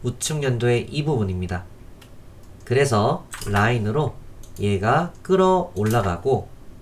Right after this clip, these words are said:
그 다음에 여기 가서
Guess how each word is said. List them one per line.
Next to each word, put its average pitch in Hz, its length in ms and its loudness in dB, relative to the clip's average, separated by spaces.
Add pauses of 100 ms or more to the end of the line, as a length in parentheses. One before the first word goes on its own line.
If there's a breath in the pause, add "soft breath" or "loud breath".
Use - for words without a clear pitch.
(600)
그 - 120 -4
다음에 120 580 2 (100)
여기 104 400 -2 (1000)
가서 127 600 0